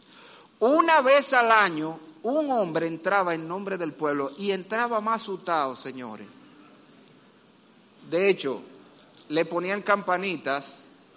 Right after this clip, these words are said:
¿Usted sabe para qué le po-, para qué era la campanita, verdad? Para saber si sobrevivió. Si el tipo entraba y se oía el silencio, bueno. Y como nadie se iba a meter, di que,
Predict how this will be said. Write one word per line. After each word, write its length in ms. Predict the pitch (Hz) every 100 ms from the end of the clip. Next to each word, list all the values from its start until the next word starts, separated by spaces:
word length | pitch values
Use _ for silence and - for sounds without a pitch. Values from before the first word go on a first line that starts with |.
| _ _ _ _ _
¿Usted 180 | - 196
sabe 180 | 208 208
para 120 | 202
qué 80 | 202
le 80 |
po-, 160 | 190 190
para 160 | 190 196
qué 80 |
era 100 | 214
la 100 | 214
campanita, 600 | 208 196 180 180 240 220
verdad? 260 | 208 196 117 - - - - - - - - - - - -
Para 140 | 170 170
saber 280 | 175 185
si 120 | 190 196
sobrevivió. 640 | 196 190 185 180 185 196
Si 140 | 190
el 100 | 185
tipo 300 | 185 233 233
entraba 360 | 208 202 190 180
y 40 |
se 160 | 165 170
oía 160 | 175 202
el 100 | 196
silencio, 680 | - 160 156 143 123 110 95
bueno. 200 | 98 - - - - _ _ _ _ _ - - - - - - - - - - - - - - - - - - - _ 175
Y 100 | 175
como 260 | 208 202
nadie 240 | 220 277 285
se 120 | 269
iba 100 | 269
a 20 |
meter, 300 | 240 - 220
di 100 | 214
que, 640 | 185 185 135 - - -